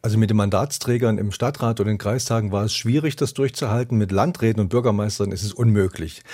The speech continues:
Denn sie müssen ja die Gegenwart und die Zukunft der Kommunen organisieren. Also zum Beispiel jetzt Schulnetzplanung, Abwasser, Busse. Das kann man ja nicht boykottieren. Da kann man nicht sagen, da reden wir nicht mit dem A-F-D-Mann und dann liegt quasi die Kommune brach. Ja?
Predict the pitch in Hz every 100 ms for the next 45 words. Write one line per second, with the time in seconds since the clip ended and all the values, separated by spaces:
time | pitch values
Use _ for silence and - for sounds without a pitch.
0 | - - 110 120 139 123 117 107 104 127
1 | 139 107 107 107 101 135 120 113 113 101
2 | 101 107 117 107 107 104 107 92 123 104
3 | 87 95 95 92 87 - 101 - 123 101
4 | 92 - 92 92 101 - 117 98 107 104
5 | 104 143 120 104 - - 110 - 131 117
6 | 117 113 117 117 - 151 101 92 107 107
7 | 104 110 110 - - - 101 113 120 107
8 | 120 113 117 113 - 110 104 113 117 120
9 | 107 113 - - - 117 113 120 117 -
10 | 104 104 107 - 113 110 90 110 113 80
11 | 87 85